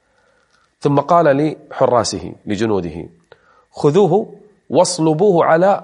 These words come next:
أعلى شجرة واتركوا جثته هكذا، لا تدفنوه، لا يستحق الصلاة ولا الدفن."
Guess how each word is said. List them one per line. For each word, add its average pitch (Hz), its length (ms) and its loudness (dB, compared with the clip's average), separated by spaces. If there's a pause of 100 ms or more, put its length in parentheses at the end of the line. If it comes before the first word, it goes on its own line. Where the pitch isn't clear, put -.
(280)
أعلى 160 240 2
شجرة 92 420 0 (1000)
واتركوا 139 640 -2 (100)
جثته 117 720 -4
هكذا، 80 440 -10 (720)
لا 113 80 2
تدفنوه، 151 520 -2 (480)
لا 135 140 2
يستحق 143 400 -4
الصلاة 143 300 0
ولا 151 140 2
الدفن." 82 640 -6